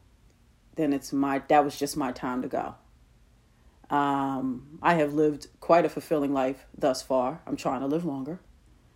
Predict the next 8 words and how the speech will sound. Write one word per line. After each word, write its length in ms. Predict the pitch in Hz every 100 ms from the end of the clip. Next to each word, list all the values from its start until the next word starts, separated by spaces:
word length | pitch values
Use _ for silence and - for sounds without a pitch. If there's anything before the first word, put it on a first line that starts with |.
| _ -
right? 340 | 123 135 156
I 160 | 127 160
am 160 | 151 143
trying 460 | - 156 156 151
to 440 | - 151 143 139 139 _ - - _
live 480 | - 139 156 165 156 -
as 260 | 143 139 -
long 840 | 143 143 147 156 165 170 170